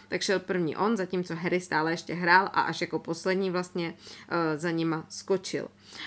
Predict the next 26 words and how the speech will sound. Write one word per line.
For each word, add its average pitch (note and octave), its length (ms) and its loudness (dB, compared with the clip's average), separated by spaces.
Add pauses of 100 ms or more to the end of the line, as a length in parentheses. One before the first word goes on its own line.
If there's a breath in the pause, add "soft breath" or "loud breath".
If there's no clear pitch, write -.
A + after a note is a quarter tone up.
(140 loud breath)
Dopadnou D#4+ 460 6
teda F#3 380 2 (100)
na G#3 140 4
to - 160 -2
osidlo D#3 600 2 (640 loud breath)
a, F3+ 500 10 (1080)
eh, F3+ 420 4 (300)
v - 100 -12
knížce C4+ 400 2
Hermiona A3 480 6
teda C4 200 4
chce, - 260 -4
aby E3 200 0
byli G3+ 220 0 (280)
ticho - 580 2 (640 loud breath)
a G3 640 8 (160)
aby A3 240 8
si D#4 120 2
vzpomněla F3 760 2
na G3 140 4
to, - 300 -6 (580 loud breath)
eh, F3 380 4 (300)
jak G3+ 160 4
ho B3+ 120 2
zabít. C4 500 0 (720 loud breath)
A F3+ 460 8